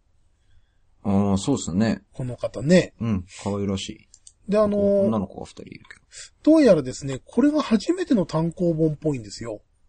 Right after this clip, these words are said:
Speaker 1: ええ、これデビュー作ですか？
Speaker 2: うん。小見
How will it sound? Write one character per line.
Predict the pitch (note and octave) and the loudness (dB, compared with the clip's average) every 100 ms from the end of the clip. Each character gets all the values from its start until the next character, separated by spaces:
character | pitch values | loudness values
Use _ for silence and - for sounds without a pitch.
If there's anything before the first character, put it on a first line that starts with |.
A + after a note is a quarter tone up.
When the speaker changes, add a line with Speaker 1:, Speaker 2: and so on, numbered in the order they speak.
| _ _ - | _ _ -4
Speaker 1:
え | G#2+ C3+ D3+ D#3+ | 0 0 0 -2
え、 | D3+ | -4
こ | - E3 | -8 -8
れ | |
デ | D#3+ D3+ | -6 -6
ビ | D3+ | -4
ュ | C#3+ | -6
ー | |
作 | - - - | -8 -14 -16
で | |
す | - | -18
か？ | - - _ _ | -20 -20 _ _
Speaker 2:
う | E3 F3+ F3 D#3+ | 0 2 4 2
ん。 | C3 G#2 - _ _ _ _ _ _ _ _ - | -2 -10 -20 _ _ _ _ _ _ _ _ -2
小 | A3+ | 4
見 | B3+ C4+ | 8 8